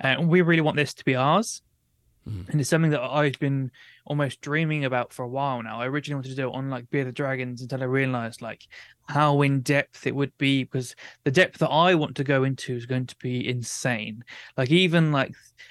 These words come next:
Speaker 1: I did my, my thesis on gut loading, and I focused only on gut loading and then niched down to only cricket gut loading.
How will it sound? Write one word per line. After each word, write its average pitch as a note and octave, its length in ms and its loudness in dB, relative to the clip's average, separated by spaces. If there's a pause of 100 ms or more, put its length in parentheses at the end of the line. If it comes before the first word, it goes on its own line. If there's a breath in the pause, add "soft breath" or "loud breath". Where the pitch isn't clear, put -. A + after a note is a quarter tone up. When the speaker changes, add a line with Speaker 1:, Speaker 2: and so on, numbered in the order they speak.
(140 loud breath)
Speaker 1:
I C#3+ 80 4
did E3 180 4
my, E3 320 4 (160)
my D3+ 220 2
thesis - 840 -6
on C3+ 280 0
gut C3+ 260 -2
loading, A#2+ 400 -10 (320 loud breath)
and C3 100 2
I C3 60 4
focused D3 480 0
only F3+ 220 6
on F3 140 6
gut G3 220 4
loading C#3 380 2
and F#3 220 -2
then D3+ 160 4
niched F3 240 -2
down D3+ 320 0
to D3 320 0
only D#3+ 200 2
cricket E3 340 -10
gut B2 160 -4
loading. A2+ 360 -8